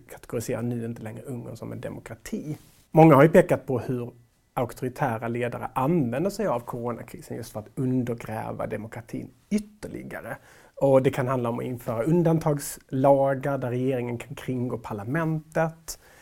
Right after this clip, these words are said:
Eh, begräns-, vi begränsar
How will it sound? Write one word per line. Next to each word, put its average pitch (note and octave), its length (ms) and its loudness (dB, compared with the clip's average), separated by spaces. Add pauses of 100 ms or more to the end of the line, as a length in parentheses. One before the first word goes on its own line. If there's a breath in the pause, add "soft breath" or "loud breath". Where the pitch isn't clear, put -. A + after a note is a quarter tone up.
(140 loud breath)
Eh, A#2 220 -4 (520 loud breath)
begräns-, C3 580 2
vi C3 140 0
begränsar A#2 580 -2